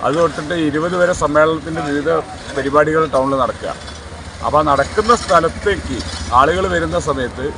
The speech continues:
ഇപ്പോൾ ഈ പഞ്ചായത്തിൽ ആ നടുവട്ടം ഭാഗത്ത് പലയിടത്തും പിന്നെ മഞ്ഞപ്പിത്തും അത്തരത്തിലുള്ള, ഏഹ്, പകർച്ചവ്യാധികളൊക്കെ റിപ്പോർട്ട് ചെയ്ത് നിൽക്കുകയാണ്. അപ്പോൾ, ഏഹ്, സമ്മേളനത്തിന് വരുന്ന ആളുകൾ വരുന്ന ഈ സ്ഥലത്ത് വൃത്തിയാക്കി തന്നെ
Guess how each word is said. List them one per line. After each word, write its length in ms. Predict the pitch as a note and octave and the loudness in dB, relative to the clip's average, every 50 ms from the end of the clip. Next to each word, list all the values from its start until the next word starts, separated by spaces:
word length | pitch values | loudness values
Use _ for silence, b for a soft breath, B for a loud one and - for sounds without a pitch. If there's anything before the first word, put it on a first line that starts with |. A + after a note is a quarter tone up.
| - - - | -10 -10 -10
ഇപ്പോൾ 120 | A#2+ A#2+ C#3+ D#3 | -6 -4 -4 0
ഈ 20 | E3+ E3+ | 0 0
പഞ്ചായത്തിൽ 500 | D#3 D#3 D#3+ E3+ E3 E3+ D#3+ F3 E3+ F3 F3 F3 E3 D#3 D3 C3+ B2+ B2+ B2+ | 0 2 4 4 4 4 2 0 -2 -2 -2 0 2 2 2 2 0 0 2
ആ 20 | C3 C#3 C#3 | 4 4 4
നടുവട്ടം 360 | C3 A#2+ B2+ C3+ C#3 C#3+ D#3 D#3 D#3 | 2 0 2 0 2 2 2 4 4
ഭാഗത്ത് 280 | D3+ D3+ D3+ D3+ D#3 D3 D3 | 4 4 4 0 2 2 2
പലയിടത്തും 420 | C#3 C#3+ C#3+ D3 D3+ D3+ D#3 D3 C#3 A#2+ A2 - | 4 4 2 2 2 0 0 -2 -4 -4 -6 -4
പിന്നെ 280 | C3+ C3+ C3 C3 C3+ B2+ B2+ | -4 -4 -2 -2 -2 -2 -2
മഞ്ഞപ്പിത്തും 520 | B2+ B2+ C#3+ C#3+ C#3 C#3+ C#3+ D3+ B2+ A2 - - - - - - - - - C3+ | -2 -2 -2 -2 -4 -2 -2 -4 -4 -4 -6 -10 -12 -10 -10 -10 -10 -8 -8 -6
അത്തരത്തിലുള്ള, 520 | C3 D3 D3 D3 C3+ C#3+ D3 D3 D3 D3 C#3+ C#3+ - - - A2+ C3 | -2 0 0 0 0 0 -2 2 2 4 4 2 0 -4 -4 -2 2
ഏഹ്, 380 | B2 B2 A#2+ A#2 A2+ A2 A2 G#2+ G#2 - | 4 4 4 4 4 2 0 0 -2 -2
പകർച്ചവ്യാധികളൊക്കെ 840 | - C3 C3 C3+ - - D3 D3+ D3+ D3 D3 D#3 D#3 D3+ C#3 A#2+ D3 D3 C#3+ C3+ | 0 0 0 0 -2 0 2 2 4 4 2 2 2 0 2 4 4 4 4 4
റിപ്പോർട്ട് 240 | B2+ A2 C#3+ D3+ D3 D#3 | 2 -2 -2 -2 -2 0
ചെയ്ത് 120 | D3 D3 D3 | -2 -2 -4
നിൽക്കുകയാണ്. 340 | C3+ - C#3+ C3+ A2 - - - - - - - - - - - - A2 | -4 -2 -2 -2 -2 -2 -4 -10 -12 -12 -12 -14 -14 -14 -14 -8 -6 -6
അപ്പോൾ, 240 | A2+ - D#3+ D#3+ C#3+ C3+ D#3 C#3+ C#3+ - - - - - B2 B2 | -4 -2 0 2 4 4 2 0 -4 -10 -14 -14 -14 -10 -8 -6
ഏഹ്, 560 | B2 A#2+ A#2+ A#2 A2+ A2+ A2 G#2+ G#2+ G#2+ G#2 G2+ G2 - - | -6 -4 -4 -2 -2 -2 -2 -2 -2 -4 -4 -6 -8 -2 0
സമ്മേളനത്തിന് 680 | B2 B2 C#3 D#3+ E3 F3+ G3 G3+ G#3 - G#3+ G#3+ A3 G#3 G#3 | 0 2 4 6 6 6 6 4 2 2 2 0 2 2 2
വരുന്ന 240 | F#3+ F3+ F#3 F#3+ F#3+ F#3 E3+ | 0 0 2 4 6 6 6
ആളുകൾ 240 | F3 F3+ F3+ F#3+ F#3+ F3+ | 6 4 0 -2 -2 -2
വരുന്ന 220 | F3 E3+ F3 F3+ F#3 E3+ E3 | -4 -4 -4 -2 -2 -2 -2
ഈ 20 | E3+ F3 - | -2 -4 -4
സ്ഥലത്ത് 680 | - - D3+ C#3+ C#3 C3+ - - - - - - F#3 F#3+ F#3+ F#3+ - - D3 | 0 2 4 4 4 2 -2 -6 -14 -14 -10 -6 -4 -4 -4 -4 -6 -4 -4
വൃത്തിയാക്കി 800 | C#3 C3+ B2 - - - F#3+ G3+ G3+ F#3+ F3+ F3 - - F#3+ D3 - | -4 -4 -6 -8 -12 -2 4 6 8 8 6 6 0 -6 -12 -4 -2
തന്നെ 240 | F#3 E3+ E3 C3+ G2+ | -2 0 0 -2 -4